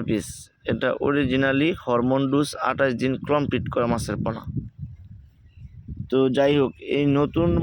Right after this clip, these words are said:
মনোসেক্স তেলাপিয়া মাছের পোনাগুলি চাষের ক্ষেত্রে কি সরাসরি কালচারে দেওয়া যাবে নাকি নার্সিং করে নিতে হবে,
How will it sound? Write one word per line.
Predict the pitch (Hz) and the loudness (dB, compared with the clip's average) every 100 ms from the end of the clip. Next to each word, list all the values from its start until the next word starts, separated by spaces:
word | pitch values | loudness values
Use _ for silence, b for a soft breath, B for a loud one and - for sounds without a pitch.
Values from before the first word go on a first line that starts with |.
| 151 | 2
মনোসেক্স | 151 160 - 151 - - | 2 0 -2 -4 -4 0
তেলাপিয়া | 151 156 160 151 143 | 2 2 2 2 2
মাছের | 135 135 120 | 0 -2 0
পোনাগুলি | 147 139 127 139 139 | 0 0 0 0 0
চাষের | 143 143 - 135 131 | 0 2 2 0 0
ক্ষেত্রে | 143 127 135 131 - - B B B B B - - - | -2 -2 0 0 -2 -6 B B B B B -4 -2 0
কি | 139 - | 2 2
সরাসরি | 147 147 143 165 160 147 | 2 2 2 2 2 2
কালচারে | 147 151 160 151 | 2 2 2 4
দেওয়া | 160 160 151 | 4 4 2
যাবে | 160 208 175 107 - - - 135 | 2 4 2 2 -2 -4 -2 0
নাকি | 139 147 147 143 - - - - - - 127 | 0 2 4 2 0 -6 -6 -8 -10 -6 -2
নার্সিং | 139 139 156 160 | 0 0 0 0
করে | 160 156 | 2 2
নিতে | 147 139 | 2 2
হবে, | 135 | 2